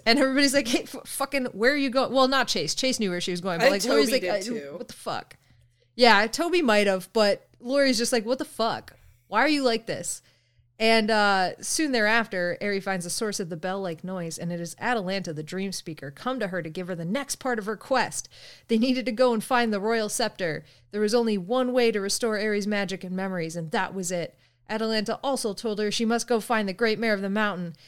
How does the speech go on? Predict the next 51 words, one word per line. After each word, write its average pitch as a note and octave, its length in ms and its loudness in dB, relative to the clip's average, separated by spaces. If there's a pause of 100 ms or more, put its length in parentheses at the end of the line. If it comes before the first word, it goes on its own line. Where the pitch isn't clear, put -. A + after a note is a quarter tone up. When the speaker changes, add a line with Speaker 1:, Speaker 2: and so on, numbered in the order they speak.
(200)
Speaker 1:
And, A#3 220 -2
like, B3 360 0
honestly, B3 480 0
there B3+ 220 2
was B3 220 2
just B3 280 2
a G3 60 0
lot. F#3 500 -2 (300)
Like, A#3 160 -2
you D4 80 4
would D#4 160 0
think, D#4+ 240 0
like, D4 180 2
this C4 200 0
would A3 80 -4
be, B3 120 0
like, A#3 160 4
a G#3+ 60 0
voice A#3 300 2
fading, A3 320 0
like, G3+ 200 -6
"My D4+ 140 2
time D4 280 2
here D4 200 0
is C#4+ 140 -4
short, C#4+ 520 -6
find B3+ 480 -2
the B3 60 -2
scepter." A#3+ 460 -2
And, F#3+ 180 -2
like, G3 140 -2
that's G3+ 200 -2
all A3 80 -2
she A3+ 160 -4
would G#3 200 -4
get. G3 180 -2
But A3+ 180 -4
actually, C#4 400 2
it D#4+ 60 0
was, A3+ 140 0
like, G#3+ 240 -4
three B3 260 0
pages G#3+ 400 -2
of F3+ 140 -4
dialogue F3 560 0
while E3+ 120 -2
she F3 200 -6
fades F3 400 -4
slowly F3+ 760 -4
into, E3 300 -8
like, D3+ 400 -8